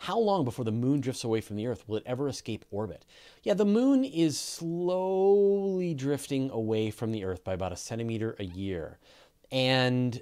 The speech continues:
<clears throat> I, I think we did some calculations one time that it was gonna take about fifty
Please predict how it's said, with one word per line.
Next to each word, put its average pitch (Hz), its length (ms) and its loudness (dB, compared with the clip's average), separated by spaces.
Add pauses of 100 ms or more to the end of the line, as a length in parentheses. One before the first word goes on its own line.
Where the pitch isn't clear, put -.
(100)
<clears throat> - 120 -10
I, 131 540 2 (320)
I 110 100 -10
think 202 160 -4
we 269 60 2
did 240 100 -10
some 202 120 -4
calculations 117 680 -2
one 107 120 -6
time 101 260 -6
that 95 80 -6
it 101 40 -4
was 98 120 -10
gonna 107 180 -6
take 131 320 -8
about 95 400 -4 (420)
fifty 151 640 -4